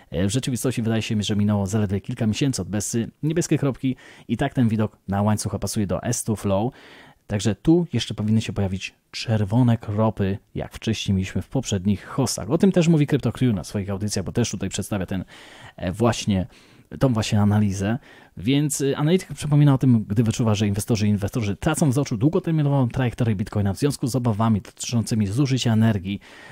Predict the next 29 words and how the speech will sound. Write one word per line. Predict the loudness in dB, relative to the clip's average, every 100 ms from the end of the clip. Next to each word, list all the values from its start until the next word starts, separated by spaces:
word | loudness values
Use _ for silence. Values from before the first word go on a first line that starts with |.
| -12
i, | -4 -2
powiedzmy, | 0 -2 0
tweetami | 0 -2 0 0 0 -2
Ilona. | -2 0 0 -4 -8 -20 -20 -20 _
Widzę | 0 2 4
również, | 4 2
że | 2 2
wielu | 4 4
ludzi | 4 2
ignoruje | 4 4 6 2
czteroletni | 0 0 2 2 2
cykl | 0 -2 -4
halvingu, | -4 0 2 2 2 0 0 -2 -10
czyli | -2 0
tutaj | 0 0
mamy | 0 0 -2
Boba | -4 -2 0
Lucasa. | 0 -2 -4 -4 -4 -4 -10 -4
No | -4 0
i |
jego | 2 4 4 4 2 -2
model | -2 -2 2 4 4 0 -14 _ _ _ _
pokazuje | -4 -2 2 2 2
nam, | 0 0
że | 0
jeszcze | 0 0 0
w | 2
tym | 2
roku | 2 4 2 2